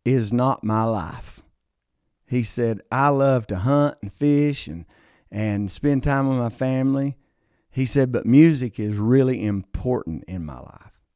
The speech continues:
So I think a lot of us will probably say music is so important in our life. And if you're not one of those, hey, that's okay.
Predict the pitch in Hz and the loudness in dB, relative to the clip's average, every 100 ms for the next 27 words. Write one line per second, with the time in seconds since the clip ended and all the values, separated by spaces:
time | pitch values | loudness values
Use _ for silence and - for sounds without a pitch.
0 | _ _ _ _ - 165 156 147 - _ | _ _ _ _ 0 4 6 4 -2 _
1 | _ - 196 381 254 127 139 180 117 92 | _ -4 -4 -2 -2 2 2 2 0 -4
2 | 95 - 107 - - 143 151 123 113 110 | -10 -10 -10 -10 -4 -2 -2 -2 -4 -4
3 | - 127 117 110 160 202 139 123 107 - | -2 0 2 2 2 2 -2 -4 -8 -4
4 | 127 123 113 139 147 101 104 - 113 110 | -2 -2 -4 -4 -4 -6 -10 -6 -6 -4
5 | 110 107 123 95 95 - 135 120 180 190 | -4 -4 -6 -8 -10 -6 -4 -2 -2 0
6 | 175 - 175 180 175 196 185 196 151 151 | 0 -2 -2 0 0 0 -4 -2 -2 -2
7 | 165 139 - - - | -4 -8 -8 -14 -14